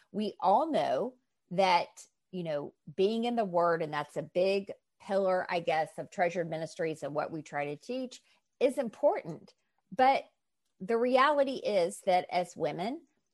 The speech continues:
we are juggling gazillion, you know, balls in the air all the time. We're taking care of our families, we've got careers. And so with all these responsibilities,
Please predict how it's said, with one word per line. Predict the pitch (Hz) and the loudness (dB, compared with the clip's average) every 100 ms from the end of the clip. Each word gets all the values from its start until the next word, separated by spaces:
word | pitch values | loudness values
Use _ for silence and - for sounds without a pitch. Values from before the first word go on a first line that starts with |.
| _ | _
we | 180 208 233 - | -6 -2 -2 -2
are | 190 | -2
juggling | 175 - 170 170 190 180 190 196 _ _ - 156 | -2 0 2 2 -4 -8 -10 -12 _ _ -20 -2
gazillion, | 214 196 160 151 151 233 254 262 247 247 240 - _ _ _ _ - | 2 2 -2 -4 2 6 6 6 2 -2 -6 -12 _ _ _ _ -6
you | 214 | 0
know, | 208 175 | 4 4
balls | 170 175 214 247 240 | 4 4 8 8 4
in | - 202 | 0 -2
the | 180 - | -2 2
air | 170 175 | 2 2
all | 165 160 | 2 0
the | 170 | -2
time. | - 247 208 160 | -4 -2 0 -2
We're | 160 | -4
taking | - 214 202 190 170 | -4 -6 -6 -6 -6
care | 185 160 | 0 0
of | - | -2
our | 147 - | -6 -4
families, | 226 233 240 240 226 - | -4 -2 -4 -6 -8 -8
we've | 170 160 | -10 -6
got | 156 151 - | -4 -4 -6
careers. | 190 175 190 233 233 226 - _ _ _ _ _ | -6 0 2 2 2 0 -6 _ _ _ _ _
And | 202 208 196 190 | 2 4 2 0
so | - 220 | -2 2
with | 196 170 | 4 6
all | 208 262 | 6 6
these | 285 311 285 | 6 2 -2
responsibilities, | 262 247 240 208 - 208 190 202 202 165 156 156 | -6 -8 -6 -6 -6 -6 -2 0 0 -2 -4 -6